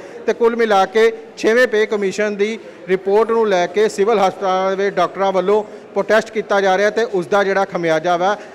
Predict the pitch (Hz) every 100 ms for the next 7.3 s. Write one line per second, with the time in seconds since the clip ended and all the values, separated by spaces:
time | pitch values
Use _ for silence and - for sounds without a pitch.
0 | - 190 202 208 180 170 175 180 190 185
1 | 190 185 190 196 185 175 175 165 156 170
2 | 196 208 - - 214 202 202 175 151 143
3 | - - 151 202 214 220 214 220 202 208
4 | 214 208 220 214 180 175 196 185 202 214
5 | - - - - 160 196 196 220 226 226
6 | 220 208 185 202 214 208 196 226 214 185
7 | 190 208